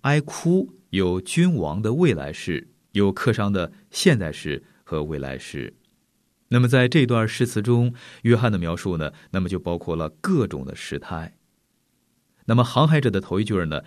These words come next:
就叹息大城曾经是举世无双，他们就说了：“有何城可比这大城呢？”你看，航海者的举哀比先前君王和客商们的更加进一步，他们就把尘土啊，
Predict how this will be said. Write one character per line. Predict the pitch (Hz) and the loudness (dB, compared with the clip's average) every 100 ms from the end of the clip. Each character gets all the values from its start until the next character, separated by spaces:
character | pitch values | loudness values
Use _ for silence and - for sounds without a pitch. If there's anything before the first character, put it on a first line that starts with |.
| - | -12
就 | - 104 | -4 -2
叹 | - 104 | 0 -2
息 | 101 104 | 0 -2
大 | 104 107 | 2 0
城 | 95 82 98 | 0 -6 -8
曾 | - 113 | -4 0
经 | 131 127 | 0 0
是 | 107 90 | -2 -4
举 | - 78 | -6 -8
世 | - 82 | -6 -8
无 | 73 82 | -8 -8
双， | 101 101 135 - _ _ _ | -4 -4 -6 -14 _ _ _
他 | 135 | 4
们 | 131 | 6
就 | 135 | 4
说 | 123 139 | 4 2
了 | 139 - - - | 0 -6 -6 6
：“有 | 139 | 6
何 | 143 - 160 | 6 4 4
城 | 185 123 151 - | 6 4 2 0
可 | - - 143 220 | 0 4 6 6
比 | 208 101 101 104 | 4 2 0 -2
这 | - 233 107 | 4 4 4
大 | 104 82 | 0 -6
城 | - 76 95 | -6 -6 -4
呢？” | 160 - _ _ _ _ _ _ - | -4 -6 _ _ _ _ _ _ -4
你 | 135 | 0
看， | 170 - - - | -2 -4 -18 -12
航 | - 147 196 | 4 8 8
海 | 202 | 8
者 | 151 | 6
的 | 139 | 2
举 | - 85 | 0 -2
哀 | 98 135 156 - - | 2 2 0 -6 0
比 | 113 113 | 4 4
先 | 156 165 | 6 4
前 | 165 101 | 4 -2
君 | 120 - 196 160 | -2 4 6 6
王 | 92 123 | 2 -2
和 | - 107 | 0 -4
客 | - - 233 147 | -2 2 6 4
商 | - 160 | 4 4
们 | 190 123 | 4 4
的 | 92 - - | 0 -4 0
更 | 143 | 0
加 | 98 87 | 2 -2
进 | - 82 | -4 -4
一 | |
步， | 78 90 87 - _ _ _ - | -4 -4 -6 -8 _ _ _ -2
他 | 117 | 0
们 | 117 | 2
就 | 120 | 2
把 | 101 | 2
尘 | - 113 | 0 -6
土 | 113 | -4
啊， | 71 | -6